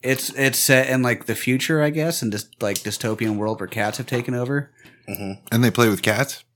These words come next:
Speaker 1: Yeah, and there's just too many of 'em, and they have to, like, to save the environment, they have to get rid of the cats.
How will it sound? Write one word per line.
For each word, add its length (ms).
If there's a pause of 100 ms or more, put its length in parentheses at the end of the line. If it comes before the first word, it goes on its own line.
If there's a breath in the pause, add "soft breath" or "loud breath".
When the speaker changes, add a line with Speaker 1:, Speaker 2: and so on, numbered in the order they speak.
(200)
Speaker 1:
Yeah, 280
and 100
there's 120
just 160
too 120
many 260
of 120
'em, 280
and 120
they 120
have 180
to, 80
like, 420 (380)
to 80
save 260
the 140
environment, 640
they 80
have 160
to 120
get 160
rid 100
of 60
the 80
cats. 480